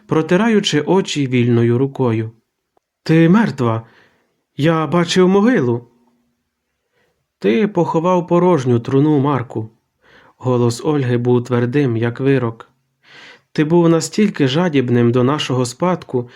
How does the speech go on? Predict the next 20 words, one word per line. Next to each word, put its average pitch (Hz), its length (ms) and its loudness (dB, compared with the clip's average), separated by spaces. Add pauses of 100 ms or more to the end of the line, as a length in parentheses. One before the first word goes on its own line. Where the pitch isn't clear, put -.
(120)
що - 260 -4
навіть 127 400 0
не 123 140 2
перевірив, 123 680 0 (400)
кого 175 340 0
саме 185 400 0
витягли 139 520 0
з 117 80 -8
тієї 120 480 2
машини. 120 600 -2 (1160)
Я 143 300 0
вижила, 120 580 -2 (560)
і 143 100 -2
я 202 140 2
витратила 170 640 0
десять 156 440 -2
років 170 420 0
не 156 120 2
на 151 140 2
лікування, 143 800 -2